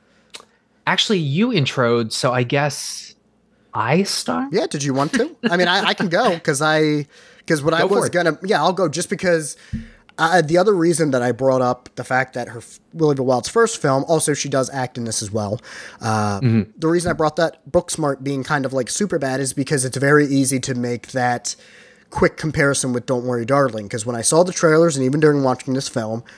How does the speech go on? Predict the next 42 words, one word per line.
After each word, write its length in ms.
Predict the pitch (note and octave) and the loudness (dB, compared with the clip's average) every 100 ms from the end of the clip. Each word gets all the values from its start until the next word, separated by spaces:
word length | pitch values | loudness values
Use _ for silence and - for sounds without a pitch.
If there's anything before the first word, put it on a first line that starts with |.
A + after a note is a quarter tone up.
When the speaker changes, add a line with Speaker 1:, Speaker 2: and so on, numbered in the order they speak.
| - | -10
Speaker 2:
I'm 80 | A2+ | -4
sure 180 | C3 | -2
you 140 | B2 A#2+ | -2 0
thought 180 | C#3 C3 | 0 0
the 60 | |
same 240 | - B2+ A2+ | -2 -4 -4
thing. 180 | B2+ | -4
I'm 80 | B2+ | -4
like, 140 | A#2+ A#2 - | -6 -4 -2
"Okay, 240 | G3+ D3 | 0 -2
Stepford 420 | - F#3 - A#2+ | 0 -2 -2 -6
Wives." 380 | - - - - - - - - - | -10 -16 -12 -12 -14 -20 -20 -6 -4
It 100 | B2 | 0
very 200 | C#3+ B2+ | 2 2
Speaker 1:
Yeah. 80 | |
Speaker 2:
much 180 | F3 D#3+ | 2 -2
follows 280 | - C#3+ D3 | 2 2 2
a 40 | |
very 240 | C3 C3 C3+ | 2 2 2
similar, 580 | - C#3+ C#3 C3+ C3+ C#3+ | 0 0 2 4 2 2
and 260 | C3+ A#2+ A#2 | -2 -4 -6
I 100 | C#3+ | -2
finally 320 | D3+ C#3 C#3 | 0 0 0
saw 340 | - C#3 C3+ | 2 4 4
that 220 | C3 C3 B2+ | 4 2 2
one. 140 | B2+ | 0
I 60 | C3+ | 0
never 160 | E3 | 0
saw 160 | - F3 | 2 4
the 100 | D#3+ | 4
remake 380 | C#3+ C#3+ C3 - | 2 0 -2 -4
from 100 | B2 | -6
two 140 | C3+ | -4
thousand 220 | A#2+ A2+ | -4 -2
four, 340 | D#3+ F#3 C3+ - - - | 2 4 4 -2 -16 -6
but 140 | - D#3+ | 0 2
the 40 | |
one 160 | D#3+ D#3+ | 2 0
from 140 | - | -2
the 80 | C#3+ | -4
seventies 640 | - F3 F3+ C3 B2+ C3 - - - - _ _ | 0 0 0 -2 -4 -6 -14 -20 -20 -20 _ _
fe-, 160 | C#3 | -2